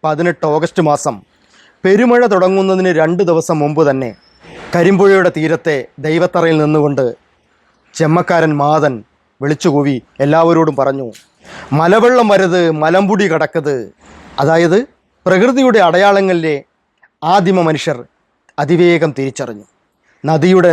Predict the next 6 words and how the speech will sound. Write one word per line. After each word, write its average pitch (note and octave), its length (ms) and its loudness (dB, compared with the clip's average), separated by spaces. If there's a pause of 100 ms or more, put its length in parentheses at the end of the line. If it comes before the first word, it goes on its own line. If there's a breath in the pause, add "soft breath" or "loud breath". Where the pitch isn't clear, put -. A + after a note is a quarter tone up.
നിറവ്യത്യാസം, D#3+ 640 -2 (640)
വന്യജീവികളുടെ F#3+ 1000 2 (400)
ചലനങ്ങളിലെ F#3+ 640 2
വ്യത്യാസം, D#3 460 -4 (680)
മണ്ണിൻ്റെ F3+ 500 2
വ്യത്യാസം, D3 460 -4